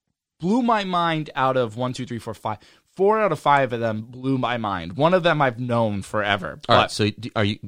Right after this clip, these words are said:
Speaker 2: are we doing, like, do you wanna see if I have them right or if I think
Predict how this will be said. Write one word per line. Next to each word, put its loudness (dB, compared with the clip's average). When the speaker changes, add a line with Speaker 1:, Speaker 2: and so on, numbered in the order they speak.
Speaker 2:
are -6
we -4
doing, -2
like, -4
do -8
you -4
wanna -4
see -6
if -6
I -4
have -8
them -6
right -6
or -6
if -10
I -8
think -8